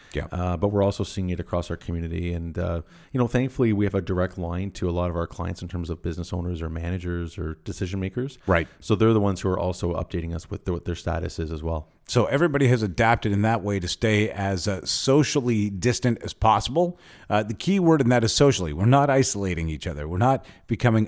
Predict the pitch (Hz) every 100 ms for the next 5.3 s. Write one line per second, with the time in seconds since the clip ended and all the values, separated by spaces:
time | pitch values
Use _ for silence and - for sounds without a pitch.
0 | - 120 131 - 104 98 95 101 92 98
1 | 95 101 143 117 117 - _ - 113 104
2 | 104 92 95 87 - 90 - 90 85 76
3 | 87 85 - - 131 98 - 98 71 -
4 | 67 - 65 53 - - _ - - -
5 | 92 92